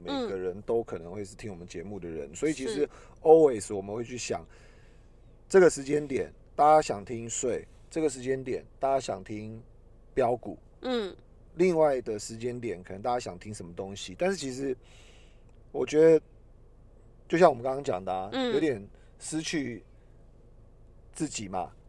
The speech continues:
Speaker 1: 对，
Speaker 2: 对啊。
Speaker 1: 迷失自我。
Speaker 2: 嗯，就像你的杂货店有一点状况，
Speaker 1: 对，我们
Speaker 2: 现在也还没有去清理。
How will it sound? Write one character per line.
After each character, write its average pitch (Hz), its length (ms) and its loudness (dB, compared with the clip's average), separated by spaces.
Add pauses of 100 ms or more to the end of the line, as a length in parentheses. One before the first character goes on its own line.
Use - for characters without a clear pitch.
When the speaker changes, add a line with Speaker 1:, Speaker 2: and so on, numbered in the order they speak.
(120)
Speaker 1:
对， 208 340 6
Speaker 2:
对 - 80 0
啊。 120 100 0
Speaker 1:
迷 233 120 2
失 277 240 -2
自 254 180 -4
我。 190 400 -2
Speaker 2:
嗯， 127 360 -10 (200)
就 170 120 0
像 160 180 6
你 104 240 -10 (140)
的 107 160 -4
杂 123 180 0
货 139 180 2
店 120 260 -6 (760)
有 120 140 -2
一 143 40 2
点 135 160 -4
状 131 220 2
况， 117 320 0 (300)
Speaker 1:
对， 226 340 8
我 202 140 -2
们 202 120 -2
Speaker 2:
现 208 80 12
在 202 120 12
也 156 80 8
还 131 120 6
没 151 80 2
有 151 120 6
去 151 120 0
清 143 300 -4
理。 107 160 -6